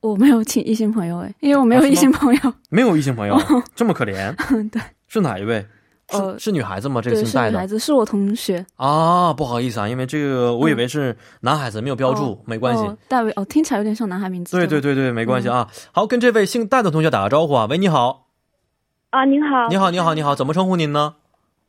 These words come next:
Speaker 3: 呃，我姓戴，喊我戴同学就行。
Speaker 2: 好，你好，戴同学。哦，哪个戴呀？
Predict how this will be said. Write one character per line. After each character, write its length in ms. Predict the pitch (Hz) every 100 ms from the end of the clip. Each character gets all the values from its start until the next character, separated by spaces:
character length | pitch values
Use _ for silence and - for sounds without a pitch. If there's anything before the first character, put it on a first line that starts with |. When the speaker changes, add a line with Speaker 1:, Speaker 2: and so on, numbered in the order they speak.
| _ _ _ _
Speaker 3:
呃， 260 | 240 247 247
我 180 | 240 254
姓 260 | 349 339
戴， 220 | 339 311
喊 200 | 277 262
我 100 | 262
戴 180 | 262 285
同 160 | 269 247
学 160 | 247 240
就 120 | 269
行。 180 | - 254 - -
Speaker 2:
好， 200 | 147 165
你 100 | 170
好， 140 | 147
戴 120 | 139
同 140 | 131 127
学。 320 | 110 98 104 117
哦， 320 | 123 113 107
哪 120 | 110
个 100 | 107
戴 180 | 175 170
呀？ 280 | 107 90